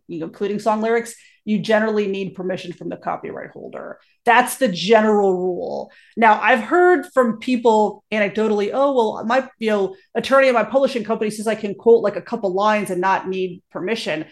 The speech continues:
That's not the general rule. It is possible some big, I don't know if some big publishing houses may have some agreements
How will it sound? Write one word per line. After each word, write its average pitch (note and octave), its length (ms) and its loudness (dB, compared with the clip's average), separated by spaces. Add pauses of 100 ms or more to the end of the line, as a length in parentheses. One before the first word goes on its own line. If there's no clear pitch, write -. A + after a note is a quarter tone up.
(360)
That's A#3 400 0 (120)
not A#3 400 4
the B3+ 80 0
general G3+ 500 -2
rule. G#3+ 500 4
It G#3 120 0
is A3+ 220 0
possible G3 720 -2
some F#3 260 -8
big, F3 240 -8 (100)
I F3+ 80 -4
don't F3 140 -2
know F3 280 -4
if F3+ 120 -10
some F3 160 -10
big E3+ 180 -10
publishing E3+ 400 -8
houses E3 340 -6
may F3 100 -8
have F3 260 -2
some E3+ 160 -8
agreements F3 920 -8